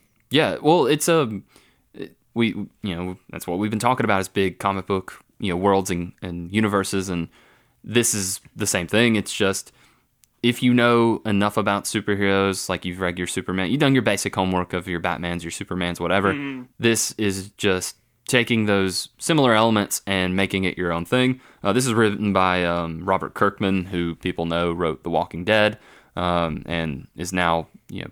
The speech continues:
Speaker 1: basically just turning everything he makes into a, a T V show. And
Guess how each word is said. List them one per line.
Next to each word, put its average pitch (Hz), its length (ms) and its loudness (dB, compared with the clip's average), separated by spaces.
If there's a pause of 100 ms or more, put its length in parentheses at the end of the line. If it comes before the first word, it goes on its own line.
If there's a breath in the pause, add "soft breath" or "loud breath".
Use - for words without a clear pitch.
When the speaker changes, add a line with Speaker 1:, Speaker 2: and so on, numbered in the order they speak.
Speaker 1:
basically 98 320 0
just - 180 -6
turning 101 280 2
everything 90 320 -2
he 120 120 0
makes 95 240 0
into 87 280 -2
a, 80 120 -8 (160)
a 80 80 -10 (240)
T 95 140 0
V 87 80 -2
show. 87 320 0
And 85 260 -4